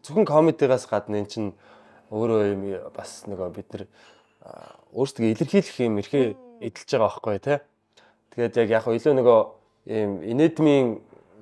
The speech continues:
Speaker 1: хэлбэрээр гаргаж байгаа ч гэсэн цаанаа
Speaker 2: Мм.
Speaker 1: бол бид нар нөгөө асуудлуудаа ярьж байна, тий.
Speaker 2: Тий.
Speaker 1: Ингээд хоорондоо хилцүүлэг өрнөж байгаа.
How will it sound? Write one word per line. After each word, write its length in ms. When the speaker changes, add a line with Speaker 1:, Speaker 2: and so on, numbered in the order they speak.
Speaker 1:
хэлбэрээр 480
гаргаж 320
байгаа 180
ч 80
гэсэн 320
цаанаа 400
Speaker 2:
Мм. 80
Speaker 1:
бол 60
бид 160
нар 100
нөгөө 260
асуудлуудаа 520
ярьж 240
байна, 240
тий. 140
Speaker 2:
Тий. 200
Speaker 1:
Ингээд 240
хоорондоо 440
хилцүүлэг 520
өрнөж 280
байгаа. 220